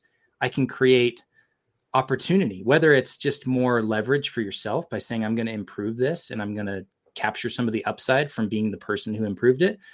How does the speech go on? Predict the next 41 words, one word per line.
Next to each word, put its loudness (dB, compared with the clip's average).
or 4
whether 8
you're 6
saying, -4
"I'm, -2
I 2
think 2
there's 2
an 4
opportunity 0
for 2
an -2
extra, -6
for -2
an -2
outside 0
business -4
for -12
this." -16
You 4
know 8
how 8
many 8
businesses 4
started 4
in 0
the 0
last 0
twenty 0
years 2
based -2
off 0
of -8
someone 0
who 2
was -2
doing -2
a -4
spreadsheet -4
every -2
day? -6